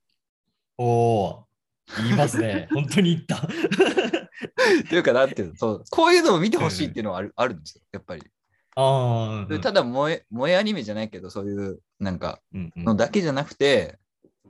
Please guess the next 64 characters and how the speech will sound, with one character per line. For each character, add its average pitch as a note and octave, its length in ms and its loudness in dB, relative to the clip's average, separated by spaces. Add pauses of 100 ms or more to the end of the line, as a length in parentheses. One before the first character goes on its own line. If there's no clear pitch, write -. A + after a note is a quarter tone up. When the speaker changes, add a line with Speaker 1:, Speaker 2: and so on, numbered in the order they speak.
(220)
Speaker 1:
う A2+ 60 -10
ん - 20 -6
う - 40 -6
ん。 F#2 360 -6 (520)
Speaker 2:
や F3 80 0
っ - 40 -18
ぱ - 240 -2 (520)
網 G#3 280 4
羅、 D3+ 240 2 (120)
網 F3 320 -2
羅 B2 100 2
し - 100 -10
て A2+ 100 -6
こ F#2+ 100 -10
そ - 140 -18
ね。 - 180 -8 (960)
Speaker 1:
う A2 60 -8
ん - 20 -2
う A2 100 -2
ん - 20 -2
う G#2+ 40 -2
ん。 F#2+ 680 -4 (840)
Speaker 2:
う - 40 -10
ん。 - 20 -10
Speaker 1:
確 - 160 -4
か A2 60 -4
に、 E2+ 100 -6 (140)
ア B2+ 120 -2
ニ G3 120 2
メ E4+ 280 -2
作 - 320 -6
品 A2+ 340 -2 (160)
を、 C#3 500 0
も A#2 120 -6
う A#2 40 -6
た A3 140 -2
だ G#3+ 140 2
の D3 500 -2
可 D3+ 180 -2
愛 F#3+ 200 2
い D#3 80 0
女 C#3+ 240 -4
の C#3 100 -4
子 A2 80 -14
と - 80 -16
か G3 80 -10
イ G3 80 -8
ケ D#3 160 -2
メ D#3 140 2
ン D#3 180 0
の D3+ 160 -2
男 D#3 300 -6
の D3+ 100 2
子 - 80 -10
を G2+ 60 -4
見 A#2+ 160 -4
る A#2+ 80 -4
だ A2+ 140 -2
け F3 100 -6
の D3+ 100 -2
さ-、 C3+ 140 -10 (200)
な B2 200 -6
ん - 40 -8
か E2+ 360 -6